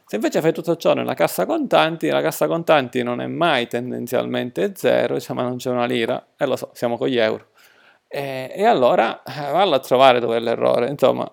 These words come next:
dovrai trovare tutti questi movimenti di giroconto, cercare la controparte, verificare se è uguale, andando a escludere i movimenti reali di cassa.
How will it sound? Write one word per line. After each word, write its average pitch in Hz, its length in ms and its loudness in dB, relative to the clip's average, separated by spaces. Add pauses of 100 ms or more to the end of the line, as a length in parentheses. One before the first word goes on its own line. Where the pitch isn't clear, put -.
(140)
dovrai 135 420 6
trovare 127 680 4
tutti 160 240 -6
questi 139 280 -4
movimenti 135 400 -2
di 127 60 0
giroconto, 156 520 0
cercare 127 400 -2
la 123 120 0
controparte, 151 680 0
verificare 127 480 0
se 165 80 -2
è - 20 2
uguale, 175 340 4
andando 135 340 0
a - 20 6
escludere 143 420 0
i - 20 -2
movimenti 127 440 -4
reali 120 280 2
di 110 120 -8
cassa. - 400 -10